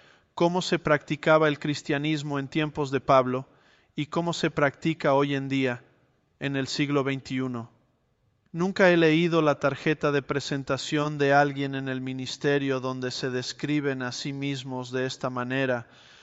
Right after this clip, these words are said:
Normalmente lo que hacemos es promocionar nuestras credenciales. Pregonamos nuestra importancia. Presumimos de nuestro currículum, de nuestras credenciales académicas,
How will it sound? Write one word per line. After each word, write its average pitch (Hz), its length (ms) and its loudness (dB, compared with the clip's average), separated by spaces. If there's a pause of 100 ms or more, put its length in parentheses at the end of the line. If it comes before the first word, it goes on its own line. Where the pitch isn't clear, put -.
(200)
Normalmente 180 880 4
lo 156 180 2
que - 80 -2
hacemos 170 560 0
es 165 140 -2
promocionar 151 840 2
nuestras 151 480 -4
credenciales. 131 1120 -2 (540)
Pregonamos 151 760 2
nuestra 143 320 -4
importancia. 135 880 -4 (680)
Presumimos 170 840 -2
de 156 120 0
nuestro 151 380 -4
currículum, 139 760 -2 (480)
de 147 120 0
nuestras 151 480 -2
credenciales 151 840 0
académicas, 135 920 -4